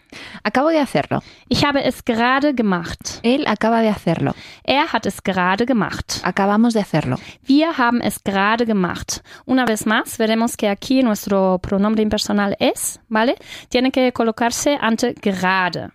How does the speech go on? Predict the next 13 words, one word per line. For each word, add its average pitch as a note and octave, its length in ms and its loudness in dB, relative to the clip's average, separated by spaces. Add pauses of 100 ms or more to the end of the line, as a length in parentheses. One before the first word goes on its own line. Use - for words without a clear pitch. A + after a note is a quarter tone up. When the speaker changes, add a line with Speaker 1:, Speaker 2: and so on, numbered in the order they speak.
Speaker 2:
¿vale? A3+ 240 4
Speaker 1:
Ujú. G4+ 120 -4
Speaker 2:
Y G#3+ 60 2
gemacht, A3 480 0
como G#3+ 200 -2
siempre, D4 500 0
al G#3 180 0
final G#3+ 340 0
de G#3 120 0
nuestras F#3+ 480 -2
frases. - 560 -6 (720)
Aspekt - 480 -4
zwei. A3 680 0